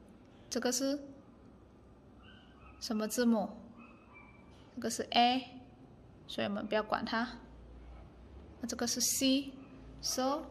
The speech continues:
we have to circle. And then we put a small tick.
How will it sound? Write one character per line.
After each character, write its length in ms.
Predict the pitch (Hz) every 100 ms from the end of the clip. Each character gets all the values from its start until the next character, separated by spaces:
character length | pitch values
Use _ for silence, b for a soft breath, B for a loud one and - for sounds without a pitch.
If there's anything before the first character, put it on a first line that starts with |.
| - - - -
we 80 | 214
have 220 | 226 214
to 180 | - 208
circle. 680 | - 226 - - 277 381 - - - - - - - - - - - - - - - - - - - - - - - - - - - - - - - 165 160 151 135 - - - - - - - - - - - - - - - -
And 180 | - 202
then 120 | 220
we 140 | 226 214
put 220 | - 196
a 100 | 208
small 320 | - 214 214
tick. 540 | 214 - 294 - -